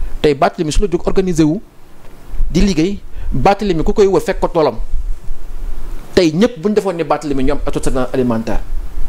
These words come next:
Tey aujourd'hui, c'est une exploitation agricole. Yàlla na ko yàlla fa cet sama gémmiñ ak sama gémmiñu morom. Tey il a une très grande importante activité économique à partir de l'agriculture.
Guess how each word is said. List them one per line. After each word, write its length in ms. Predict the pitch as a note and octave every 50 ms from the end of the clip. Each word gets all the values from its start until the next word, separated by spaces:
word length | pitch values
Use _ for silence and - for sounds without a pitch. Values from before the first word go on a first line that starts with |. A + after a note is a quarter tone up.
| - - - - - - - -
Tey 200 | - C#3+ C#3+ C#3+
aujourd'hui, 360 | - F3 D#3+ E3+ D#3+ C#3+ D3 C#3
c'est 160 | - E3+ D3+
une 120 | C#3+ C#3+
exploitation 600 | D#3+ - - - E3 D#3 - D3+ C#3+ C3+ - A#2+ A2
agricole. 400 | - C#3 C3 C3 - C3 D3 G3+ - - - - - - - - - -
Yàlla 420 | D3+ D#3+ E3 D#3+ F3 E3+ F3 E3+
na 100 | D#3+ D#3+
ko 80 | D#3 F3
yàlla 220 | D#3 D3+ D3 D3
fa 80 | D3 D#3 D#3 -
cet 200 | D#3+ - - -
sama 240 | - - F3+ E3+ E3+
gémmiñ 280 | D#3 D3 D#3+ D3+ D3+ D3+
ak 60 | D3+
sama 180 | - E3+ D#3 D#3 D#3
gémmiñu 280 | D#3+ D3+ C#3+ C#3+ C#3+
morom. 260 | C3+ C3+ C3 C3 D3+ - - - - - - - -
Tey 180 | - F#3+ F#3+ G3 -
il 100 | G3+ F#3+
a 140 | F#3 F3+ - -
une 160 | F#3 F3+ E3+ - - -
très 200 | A#3 A#3 A3 G#3
grande 240 | F3+ F#3 F3+ E3+ D#3+ -
importante 320 | E3 D#3+ - D#3+ D#3+ -
activité 340 | D#3 C3 D#3+ C#3+ C#3+ D#3 C#3
économique 380 | - - C#3 C#3 C#3 C#3+ B2 - - - - - -
à 80 | F3+ F3
partir 260 | - F#3 F3 - D3
de 60 | D#3+
l'agriculture. 520 | D3+ D3 C#3 C#3 A#2+ C#3+ A#2+ A2 B2 A#2